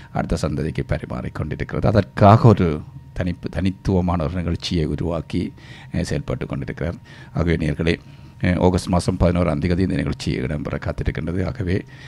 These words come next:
நீங்கள் எல்லாம் வருகை தந்து, எங்களுடைய மூன்றாம், இரண்டாம் தலைமுறையினர் இந்த நிகழ்ச்சியை, அஹ், வழிநடத்தி செல்ல இருக்கிறார்கள். ஆகவே, நீங்கள் அவற்றை பார்வையிட்டு, அவர்களுக்கு உற்சாகப்படுத்தி,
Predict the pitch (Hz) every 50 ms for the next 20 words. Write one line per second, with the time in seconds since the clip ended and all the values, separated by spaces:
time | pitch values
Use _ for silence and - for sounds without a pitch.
0 | - - - - 90 90 87 78 80 80 90 90 87 85 87 - 87 80 85 87
1 | 92 92 95 110 - - - 85 95 92 101 98 95 90 90 90 85 85 82 -
2 | - - - - 95 104 104 95 98 92 90 80 - - - - - - - -
3 | - - - - - - - - 101 104 107 104 104 90 90 - 87 87 82 82
4 | 82 82 82 76 78 82 76 76 76 - - 80 - - - 82 78 76 76 -
5 | - - - - - - - 95 90 87 85 85 82 82 80 80 - - 82 78
6 | - 85 73 62 57 55 50 50 - - - 64 62 - - - - - 78 -
7 | 90 85 80 - 85 87 87 87 82 76 71 - - - - - - - - -
8 | - - - - - - 95 87 85 90 85 82 85 - - - 82 82 92 78
9 | 73 76 - - 78 - - 92 80 80 - - 85 80 - - 87 - -